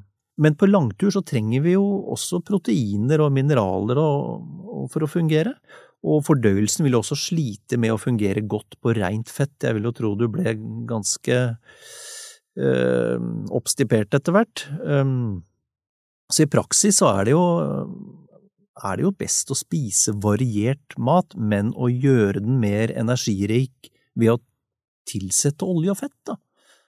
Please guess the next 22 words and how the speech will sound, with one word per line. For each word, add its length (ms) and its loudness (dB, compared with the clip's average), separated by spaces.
Altså, 160 2
du 80 4
kan 160 2
for 140 0
eksempel 340 0
bruke 300 0
f-, 240 -16
frysetørra 720 0
ferdigmåltider 1200 -2
som 160 0
veier 320 4
lite, 400 -2
og 160 0
de 80 0
tar 240 -2
jo 80 2
liten 240 -2
plass. 500 -2
Og 80 -2
så 80 -2
kan 120 4
du 60 4